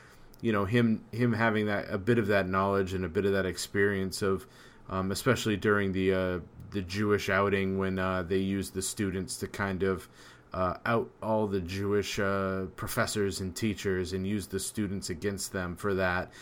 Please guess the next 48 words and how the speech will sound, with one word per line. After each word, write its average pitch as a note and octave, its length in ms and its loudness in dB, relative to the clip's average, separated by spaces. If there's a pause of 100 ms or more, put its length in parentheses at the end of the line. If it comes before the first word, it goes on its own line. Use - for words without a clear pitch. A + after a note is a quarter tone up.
(180)
And G#2 120 -2
he G2 80 0
felt F#2+ 320 2
really F#2 240 2
horrible G2 580 2
and F2+ 160 -2
used, F#2+ 540 -2
that, F#2 200 0
uh, F2 340 -2 (260)
that G2+ 160 -6
they F#2+ 140 0
kinda F#2+ 320 -4
took F#2+ 220 -6
advantage F#2 600 -2
of F#2 260 -2 (480)
their G2+ 200 4
youth G2 440 0
and F#2+ 100 -2
their F#2+ 140 0
naivete F2+ 960 0
and, F2+ 340 -4
uh, E2+ 120 -2
used F#2 440 -2
them F2+ 300 -2 (200)
to G2 260 -4
their F2 300 -2
means. F2+ 600 -4 (400)
I G2 140 -4
think, G2 340 -2
you G#2+ 80 2
know, F2 140 -2
he G2 180 -2
can F#2 160 -4
see F#2+ 360 0
that, F2 300 -2
you G2 120 -4
know, F2+ 100 -4
there's F#2+ 260 -2
probably G2 340 2
a F#2 60 2
lot F#2 240 2
of E2+ 100 -6
people G2+ 340 -4
that E2+ 180 -6
tried F2+ 300 -4
to F#2+ 100 -8
kind F#2 300 -4
of F2 160 -4